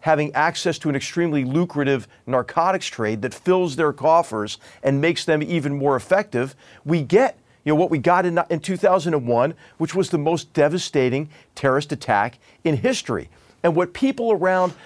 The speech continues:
President Trump are saying now is, "Hey, go back essentially to the Bill Clinton do-, counterterrorism doctrine."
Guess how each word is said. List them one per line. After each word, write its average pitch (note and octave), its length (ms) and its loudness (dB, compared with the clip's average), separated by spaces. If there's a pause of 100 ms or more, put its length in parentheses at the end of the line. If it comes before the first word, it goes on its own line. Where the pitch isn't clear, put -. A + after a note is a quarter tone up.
(160)
President E3+ 380 -2
Trump F#3 260 0
are F3+ 60 0
saying F3+ 400 2
now F3+ 320 4
is, C3 160 0 (240)
"Hey, G#3 220 4 (160)
go A3+ 180 4
back G#3 400 2
essentially C#3+ 840 -2 (320)
to G3 160 4
the F3 100 2
Bill G3+ 300 4
Clinton A3+ 420 0
do-, D3 140 2 (140)
counterterrorism A#2 640 0
doctrine." F2 500 -2